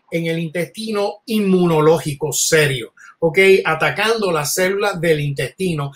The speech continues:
y creando esa inflamación. Y recientemente, hace varios años, tenemos agentes biológicos.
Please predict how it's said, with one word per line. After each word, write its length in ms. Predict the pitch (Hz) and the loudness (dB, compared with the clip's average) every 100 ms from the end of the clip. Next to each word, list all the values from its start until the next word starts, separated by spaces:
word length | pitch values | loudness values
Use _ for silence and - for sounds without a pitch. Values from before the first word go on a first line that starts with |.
| - | -8
y 120 | 175 | -6
creando 500 | 165 175 202 226 196 | -2 0 0 0 0
esa 260 | 185 - 180 | 0 2 0
inflamación. 800 | 165 143 160 147 131 - 123 - _ _ _ _ _ | 0 -4 -4 -2 -2 -4 -8 -14 _ _ _ _ _
Y 100 | 247 | -2
recientemente, 840 | 277 254 247 240 233 226 226 220 | 2 2 4 4 4 4 2 0
hace 200 | 170 147 | -4 -2
varios 360 | 175 180 208 185 | 0 0 -2 -2
años, 380 | 180 160 160 165 _ - | -2 -2 -4 -10 _ -14
tenemos 460 | - 160 175 208 180 | -2 0 0 -2 -2
agentes 720 | 160 180 196 190 170 147 - | -2 -2 -2 -6 -8 -10 -10
biológicos. 1300 | 151 139 170 165 151 143 151 160 143 - - - - | -8 -4 0 2 4 4 4 4 2 -14 -18 -20 -20